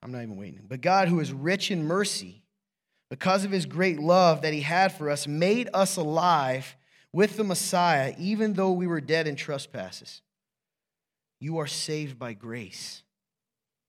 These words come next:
What is grace? Maybe that's important for you to know.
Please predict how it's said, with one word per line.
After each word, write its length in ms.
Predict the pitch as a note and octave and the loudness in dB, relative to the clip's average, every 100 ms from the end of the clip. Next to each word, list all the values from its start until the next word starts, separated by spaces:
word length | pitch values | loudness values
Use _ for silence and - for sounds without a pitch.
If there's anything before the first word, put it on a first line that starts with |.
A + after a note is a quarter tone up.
| _ _ _ _ _ _ _ _ _ _ _ _ | _ _ _ _ _ _ _ _ _ _ _ _
What 160 | C3+ D#3+ | -10 -8
is 120 | B2+ | -8
grace? 400 | B2 A2 G2 - | -10 -12 -12 -12
Maybe 120 | C3 | -10
that's 160 | C#3+ A#2 | -10 -12
important 300 | A2 C#3 A#2 | -12 -12 -10
for 60 | |
you 80 | A2+ | -12
to 40 | |
know. 200 | A2+ F#2 | -12 -14